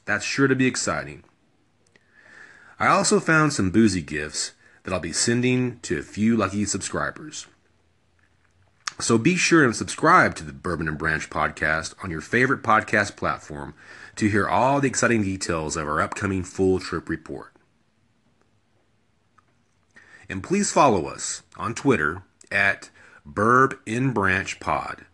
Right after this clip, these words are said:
That's B O U R B, the letter N, B R A N C H P O D. Or on Instagram at Burb and Branch. That's B O U R B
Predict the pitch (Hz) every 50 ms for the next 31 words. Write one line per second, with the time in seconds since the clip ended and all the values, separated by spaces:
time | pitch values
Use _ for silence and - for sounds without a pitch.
0 | _ _ _ _ _ _ - 85 82 76 76 - - - 82 78 76 101 120 135
1 | 139 143 135 127 123 123 123 123 127 131 123 101 87 87 80 78 78 82 82 -
2 | 73 71 78 92 107 117 127 117 107 85 82 76 73 71 73 76 82 - _ _
3 | _ _ _ _ _ - 71 95 107 117 120 123 123 117 - 98 92 92 92 92
4 | - 92 104 107 110 - - - 120 110 95 82 80 80 78 - - - _ -
5 | - 92 92 98 104 110 101 78 73 67 65 64 - 92 - _ _ _ _ _
6 | _ _ _ _ _ _ _ - - - - - - - - 98 92 87 87 90
7 | 123 165 175 - - 123 98 92 85 78 76 73 76 80 82 - _ _ _ -
8 | - 85 - 87 80 104 107 107 104 82 - - - 131 147 156 131 101 - 73
9 | 71 - 78 76 - - - - - - _ - - 85 85 82 - 92 82 80
10 | 107 120 131 139 131 127 131 135 135 131 131 135 135 117 98 92 80 76 78 78
11 | 80 -